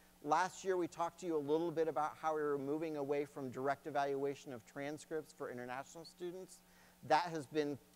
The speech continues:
fully implemented now, and that's no longer part of the budget. A little bit about the dues this year.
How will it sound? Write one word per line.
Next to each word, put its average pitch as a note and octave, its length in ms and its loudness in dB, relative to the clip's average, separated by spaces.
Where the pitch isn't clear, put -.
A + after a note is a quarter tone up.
fully F3 360 4
implemented E3 560 -4
now, D3+ 400 -2
and C3+ 120 -4
that's C3 220 -2
no C#3 160 0
longer C3+ 320 -2
part B2 280 0
of A2+ 60 -6
the A2+ 80 -2
budget. G#2 380 -2
A E3 40 8
little A3 240 8
bit G#3 140 6
about F#3 260 4
the F3+ 80 0
dues E3+ 480 2
this G3+ 300 -2
year. G3+ 440 -2